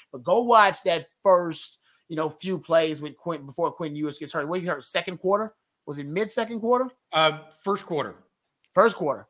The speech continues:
Speaker 2: Wasn't
Speaker 1: It was,
Speaker 2: it?
Speaker 1: like, end of the
Speaker 2: I mean,
Speaker 1: first quarter, something
Speaker 2: yeah,
Speaker 1: like
Speaker 2: it was
Speaker 1: that?
Speaker 2: the first quarter because, uh, Bijan ended up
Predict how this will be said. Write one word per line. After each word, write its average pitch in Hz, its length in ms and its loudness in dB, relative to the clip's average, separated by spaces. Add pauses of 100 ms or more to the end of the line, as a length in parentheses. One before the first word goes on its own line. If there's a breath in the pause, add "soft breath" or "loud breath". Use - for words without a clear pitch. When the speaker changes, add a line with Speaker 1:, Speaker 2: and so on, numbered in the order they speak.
(220)
Speaker 2:
Wasn't 175 220 0
Speaker 1:
It - 20 4
was, 160 80 0
Speaker 2:
it? - 80 -16
Speaker 1:
like, - 0 -
end 180 80 -4
of 190 60 2
the - 40 2
Speaker 2:
I 165 60 2
mean, 160 80 -4
Speaker 1:
first 202 200 0
quarter, 220 220 0
something 208 240 2
Speaker 2:
yeah, 214 60 8
Speaker 1:
like 208 60 8
Speaker 2:
it - 20 6
was 196 100 0
Speaker 1:
that? 233 60 -2
Speaker 2:
the 240 100 -10
first 220 200 -2
quarter 233 300 4
because, 180 680 -2
uh, 160 320 4 (120)
Bijan 190 480 2
ended 185 220 0
up 175 220 0